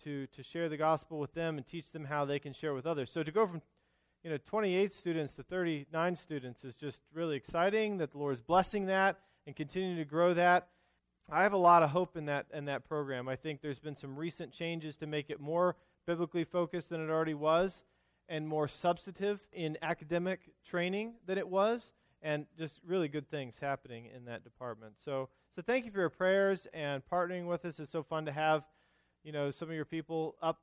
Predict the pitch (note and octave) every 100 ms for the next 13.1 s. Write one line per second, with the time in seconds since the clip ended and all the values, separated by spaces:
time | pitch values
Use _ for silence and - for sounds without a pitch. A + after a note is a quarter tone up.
0 | _ D#3 D#3 C#3 E3+ E3 E3 D#3 B2+ A2+
1 | _ _ _ _ - - - _ D3+ C3+
2 | C3 A#2+ A2+ C3 C#3 C3+ D3+ - _ _
3 | - C#3+ - - D#3+ E3 E3+ - E3+ E3
4 | E3 _ _ _ _ B2 A#2+ A#2+ A#2 _
5 | - D3 D#3+ E3 D3+ C3 - A2+ A2 C3+
6 | - C3 B2+ - C3 A#2 G#2+ _ _ _
7 | _ _ _ _ _ _ _ F3+ - A#3
8 | C#4 D4 B3 G#3+ G#3+ G3+ - - A3 -
9 | F#3 F#3 F3 - G3+ G#3+ G3+ E3+ D3+ -
10 | D#3+ D3 G3+ A3 D3+ E3+ F#3 _ _ _
11 | _ _ _ _ _ _ _ _ F3 G#3
12 | A#3+ B3+ B3+ A#3+ F#3+ F3+ F3+ E3+ F3+ F3+
13 | F3